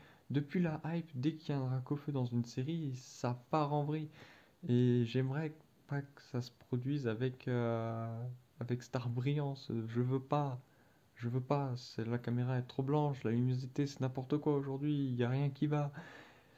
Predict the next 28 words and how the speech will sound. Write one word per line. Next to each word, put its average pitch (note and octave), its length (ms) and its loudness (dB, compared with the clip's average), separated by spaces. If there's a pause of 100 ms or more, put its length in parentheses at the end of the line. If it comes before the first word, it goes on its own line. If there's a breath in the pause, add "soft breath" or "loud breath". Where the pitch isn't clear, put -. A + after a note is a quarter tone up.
(140 loud breath)
Moi E3 120 4
j'en D3+ 140 4
ai B2+ 80 4
marre, C3+ 380 2
je A2+ 100 -10
veux C#3 140 0
plus D#3 240 -2
de C#3+ 80 2
Dracofeu, B2+ 800 2
donnez-moi C3 420 2
d'autres C3 280 -4
Pokémon, B2+ 680 4
je G#2 80 -10
sais - 80 -4
pas, B2+ 280 -2
moi, G#2+ 200 -4
mettez G#2+ 220 0
Tortank C3+ 600 -2
à B2 60 0
l'honneur, A#2+ 400 2
ce - 140 -4
serait B2 240 0
drôle, B2+ 480 2
Florizard, C3 640 0 (180)
mais A2+ 380 0
arrêtez A2+ 360 -2
avec B2 260 -2
Dracofeu. B2 580 -2